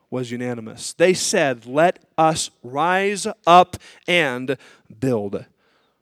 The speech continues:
Now, church, what I am asking you to consider is the need. And in considering the need, I'm asking you to fast and to pray with me about what God would have us to do.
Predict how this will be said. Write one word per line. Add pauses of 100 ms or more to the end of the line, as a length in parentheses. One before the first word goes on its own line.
(120)
Now,
church,
what
I
am
asking
you (180)
to
consider (1400)
is
the
need. (1000)
And
in
considering
the
need,
I'm
asking
you
to
fast (680)
and
to
pray
with
me (340)
about
what
God
would
have
us
to
do.